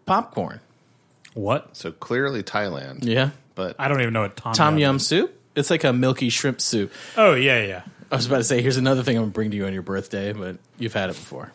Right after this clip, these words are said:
Speaker 1: <laughs>
Speaker 2: I think I've had it before.
Speaker 1: Um, falafel flavored chips in Israel.
Speaker 3: Hmm.
Speaker 1: Uh, cheese and chutney sandwiches served India.
Speaker 3: Huh,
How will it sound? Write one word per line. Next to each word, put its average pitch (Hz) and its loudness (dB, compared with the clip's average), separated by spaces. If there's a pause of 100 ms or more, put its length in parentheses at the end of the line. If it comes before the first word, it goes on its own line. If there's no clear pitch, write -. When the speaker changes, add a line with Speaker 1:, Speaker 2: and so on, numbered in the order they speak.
Speaker 1:
<laughs> 120 -6
Speaker 2:
I 110 -8
think 131 -2
I've 95 -4
had 85 -14
it - -20
before. - -18 (880)
Speaker 1:
Um, 110 -2
falafel 143 2
flavored 165 2
chips 214 2
in 165 2
Israel. 165 4 (400)
Speaker 3:
Hmm. 247 0 (1120)
Speaker 1:
Uh, 117 2
cheese 220 2
and 190 2
chutney 202 4
sandwiches 170 2
served 135 2 (320)
India. 143 -2 (360)
Speaker 3:
Huh, - -4